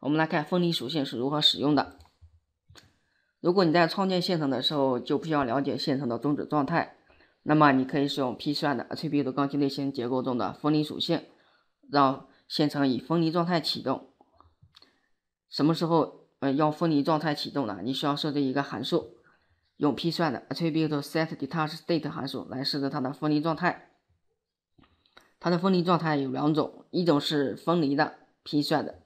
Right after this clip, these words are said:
create detached，另一种是非分离的，可连接的，批算的 create joinable。那么这个设置分离状态的函数，它有两个参数，第一个参数呢是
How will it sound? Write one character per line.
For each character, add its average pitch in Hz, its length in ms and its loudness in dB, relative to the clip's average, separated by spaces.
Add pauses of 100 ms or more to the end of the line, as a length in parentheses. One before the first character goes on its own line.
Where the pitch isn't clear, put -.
create 151 500 -2
detached， - 600 -6 (520)
另 185 220 2
一 170 80 4
种 135 160 -2
是 143 100 -2
非 170 200 -2
分 175 200 0
离 131 100 -2
的， - 300 -4
可 - 200 -6
连 127 180 -2
接 165 160 0
的， - 180 -2 (440)
批 165 180 4
算 151 220 2
的 - 140 -6
create 156 460 0 (200)
joinable。 156 540 2 (720)
那 147 140 2
么 143 80 4
这 135 120 2
个 - 80 -4
设 190 180 2
置 160 140 0
分 175 160 0
离 170 100 2
状 165 160 0
态 160 140 0
的 147 80 -4
函 - 200 -6
数， - 360 0 (300)
它 143 160 -4
有 143 80 2
两 87 180 0
个 135 60 -4
参 160 240 0
数， - 360 0
第 147 100 0
一 156 60 0
个 156 60 -2
参 156 180 0
数 151 120 -2
呢 113 140 -2
是 - 360 -2